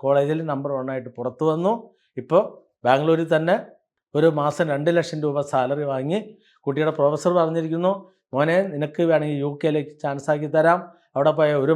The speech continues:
മാസം അൻപത് ലക്ഷം രൂപ വരുമാനത്തിൽ നിനക്കാക്കി തരാം." അത്രയും നല്ല കഴിവുള്ള കുട്ടിയാണ്. കണ്ടോ നിങ്ങളിത് വല്ലതും? ഈ പറയുന്ന പ്രവചന കുലപതിയോ അല്ലെങ്കിൽ ഞമ്മിണിക്കുട്ടിയോ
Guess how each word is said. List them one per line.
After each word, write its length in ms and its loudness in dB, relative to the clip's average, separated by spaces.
മാസം 300 -2
അൻപത് 340 2
ലക്ഷം 340 -2
രൂപ 260 -2
വരുമാനത്തിൽ 640 0
നിനക്കാക്കി 500 -6
തരാം." 200 -4
അത്രയും 300 2
നല്ല 200 2
കഴിവുള്ള 360 2
കുട്ടിയാണ്. 300 -6
കണ്ടോ 260 2
നിങ്ങളിത് 340 0
വല്ലതും? 320 0
ഈ 120 0
പറയുന്ന 420 2
പ്രവചന 420 2
കുലപതിയോ 560 2
അല്ലെങ്കിൽ 360 0
ഞമ്മിണിക്കുട്ടിയോ 720 0